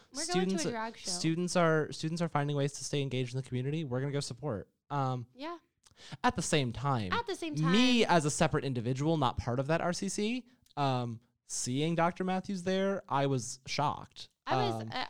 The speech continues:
Speaker 1: I
Speaker 2: because
Speaker 1: concur.
Speaker 2: I fully waved at her, and she's like, "Who are you?" And I'm like, "Oh, we don't know each other by face. I know you,
Speaker 1: Yeah.
Speaker 2: you don't know me,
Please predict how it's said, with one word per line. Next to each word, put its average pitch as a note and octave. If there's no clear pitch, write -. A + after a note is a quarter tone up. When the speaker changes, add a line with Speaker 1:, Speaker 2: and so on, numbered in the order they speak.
Speaker 1:
I E3
Speaker 2:
because E3+
Speaker 1:
concur. F3
Speaker 2:
I F3+
fully D#3
waved A#2+
at A#2
her, G#2
and B2
she's C#3+
like, A#2+
"Who F#3
are F3
you?" A2+
And G#2+
I'm A2
like, G#2+
"Oh, B2
we A#2
don't C3+
know G#2+
each G#2
other F#2+
by F2+
face. -
I B2+
know B2+
you, G3+
Speaker 1:
Yeah. F#3
Speaker 2:
you -
don't G#2+
know F#2
me, D2+